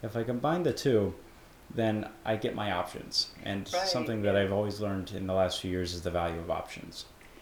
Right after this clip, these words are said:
Speaker 2: Mm-hmm.
Speaker 1: Um, I try to keep as many doors open as possible, and sometimes I, I'm, uh, directionless for the number of directions that I have,
Speaker 2: <laughs>
Speaker 1: and, and that, and that can be its own curse. But I'm excited to be a,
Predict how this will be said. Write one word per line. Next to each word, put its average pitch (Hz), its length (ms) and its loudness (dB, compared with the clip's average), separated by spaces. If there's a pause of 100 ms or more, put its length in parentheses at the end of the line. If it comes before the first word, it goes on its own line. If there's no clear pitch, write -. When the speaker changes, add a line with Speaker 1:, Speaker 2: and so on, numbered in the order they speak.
(260)
Speaker 2:
Mm-hmm. - 300 -8
Speaker 1:
Um, 82 220 -8 (420)
I 92 120 -2
try 92 240 -2
to - 160 -4 (160)
keep 104 200 -6
as 95 100 -10
many 92 200 -6
doors 90 280 -2
open 87 240 0
as 87 120 -8
possible, 87 520 -6
and 80 100 -8 (360)
sometimes 147 480 0
I, 104 220 6
I'm, 95 300 0
uh, 90 140 0
directionless 104 720 2
for 110 200 -2
the 87 260 -2
number 104 200 0
of 90 80 0
directions 95 460 2
that 87 120 0
I 82 80 2
have, 95 440 4
Speaker 2:
<laughs> - 340 4
Speaker 1:
and, 233 520 10
and - 220 6
that, 120 260 10
and 127 140 4
that 131 120 10
can 123 160 4
be 117 160 8
its 110 160 6
own 104 220 4
curse. 98 380 4
But 92 360 0 (120)
I'm 101 160 -2
excited 110 440 2
to 92 240 -6
be 92 220 -4
a, 87 220 -2